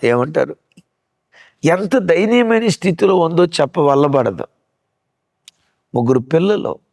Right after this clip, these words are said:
ముగ్గురు పిల్లలు, నాలుగు సంవత్సరాల పాప, ఏడు సంవత్సరాల పాప, పది సంవత్సరాల పాప.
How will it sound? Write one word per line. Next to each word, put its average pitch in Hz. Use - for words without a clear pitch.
ముగ్గురు 107
పిల్లలు, 180
నాలుగు 127
సంవత్సరాల 160
పాప, 175
ఏడు 131
సంవత్సరాల 175
పాప, 180
పది 127
సంవత్సరాల 131
పాప. 110